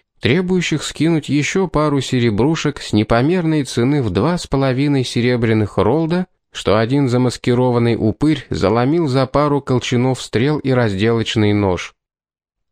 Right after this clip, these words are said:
Впрочем, стоящий за прилавком тощий мужик лишь на мгновение отвлекся на нас. Приветливо кивнул Гэлу, узнав его, и, как ни в чем не бывало, продолжил припираться с несговорчивыми клиентами.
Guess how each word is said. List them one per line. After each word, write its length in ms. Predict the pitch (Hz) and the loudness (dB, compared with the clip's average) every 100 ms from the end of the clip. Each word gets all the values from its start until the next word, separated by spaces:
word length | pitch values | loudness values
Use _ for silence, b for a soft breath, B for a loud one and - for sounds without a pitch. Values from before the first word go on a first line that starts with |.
| _ | _
Впрочем, 640 | _ - 107 147 - 135 127 | _ -2 -2 0 0 -2 0
стоящий 580 | - 117 139 143 - | 0 0 2 -2 -2
за 160 | 120 117 | 0 0
прилавком 640 | - 113 120 127 - 107 | 0 0 0 -2 0 0
тощий 400 | - 113 104 113 | 2 -2 0 0
мужик 600 | 101 95 101 156 - - _ | 2 0 -2 -4 -6 -20 _
лишь 300 | - 147 160 | -4 -2 -2
на 80 | 165 | 0
мгновение 680 | 156 143 170 190 190 110 95 | 0 0 0 0 2 2 0
отвлекся 640 | 98 101 104 98 - - | -2 0 0 0 -2 0
на 160 | 95 90 | 2 2
нас. 360 | 90 85 - _ _ _ _ | 2 -2 -6 _ _ _ _
Приветливо 580 | 107 180 208 202 107 101 | -2 0 0 0 0 0
кивнул 440 | 117 101 98 90 | 0 2 2 0
Гэлу, 360 | 90 156 180 165 | 0 0 0 0
узнав 460 | 147 131 151 143 | 0 0 0 -2
его, 420 | 135 131 127 127 - _ _ _ | -2 0 0 -2 -4 _ _ _
и, 140 | - 226 | -4 -2
как 300 | - 196 - | 0 -2 0
ни 100 | 151 | -2
в 80 | - | -2
чем 240 | 170 180 | -2 0
не 100 | 165 | 0
бывало, 500 | 131 127 120 170 165 | 2 2 2 0 -2
продолжил 640 | 143 123 110 175 185 175 | 0 0 2 0 0 -2
припираться 640 | - 127 - 110 147 - 156 | 0 -2 0 0 0 -2 -4
с 100 | - | 0
несговорчивыми 880 | 123 107 104 107 165 - 160 160 160 | 0 2 0 0 -2 -2 0 0 0
клиентами. 880 | - 165 113 95 95 92 90 87 | 0 0 2 0 0 0 0 0